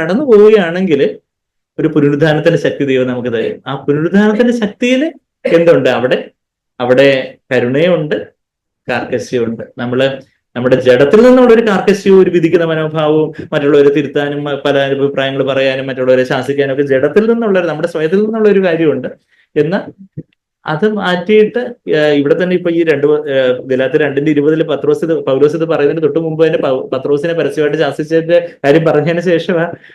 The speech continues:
പത്ര-, ആ, പൗലോസ് ഇത് പറയുന്നതായിട്ട് നമ്മളവിടെ ഗലാത്യർ രണ്ടാം അധ്യായത്തിൽ വായിക്കുന്നത്. എന്നുവെച്ചാൽ പൗലോസ് അവിടെ ശാസിക്കുമ്പോ പൗലോസ് അല്ല ശാസിച്ചത്, യേശുവാ ശാസിച്ചതെന്നുള്ള കാര്യം പൗലോസിന് അത്ര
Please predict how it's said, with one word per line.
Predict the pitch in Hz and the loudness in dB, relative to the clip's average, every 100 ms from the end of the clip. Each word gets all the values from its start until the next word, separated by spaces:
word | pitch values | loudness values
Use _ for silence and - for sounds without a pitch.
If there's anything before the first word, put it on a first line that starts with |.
| - _ - | -20 _ -4
പത്ര-, | 143 143 | 0 0
ആ, | 135 | 0
പൗലോസ് | 131 135 139 143 | 0 2 4 2
ഇത് | 143 | 2
പറയുന്നതായിട്ട് | 143 131 135 139 135 | 0 2 0 -2 -4
നമ്മളവിടെ | 127 127 127 | -2 0 0
ഗലാത്യർ | 127 127 131 | 0 0 -2
രണ്ടാം | 127 127 | -2 -2
അധ്യായത്തിൽ | 127 131 127 127 | -2 -4 -4 -4
വായിക്കുന്നത്. | 120 117 120 120 | -4 -4 -4 -8
എന്നുവെച്ചാൽ | 139 175 190 185 - - | -6 -4 -4 -8 -8 -2
പൗലോസ് | 135 151 160 | 2 2 2
അവിടെ | 190 175 | -2 -2
ശാസിക്കുമ്പോ | 180 151 - 190 208 | -2 -2 -2 -2 -2
പൗലോസ് | 214 160 202 220 | 2 2 2 2
അല്ല | 208 | 2
ശാസിച്ചത്, | 202 165 160 151 143 143 _ 143 | 0 -2 -4 -2 -4 -6 _ -2
യേശുവാ | 139 180 | 0 0
ശാസിച്ചതെന്നുള്ള | 170 160 151 160 170 170 165 | 0 -2 -2 -2 0 0 0
കാര്യം | 151 165 | 0 0
പൗലോസിന് | 151 143 143 156 | 2 2 2 -2
അത്ര | 143 185 | -10 -12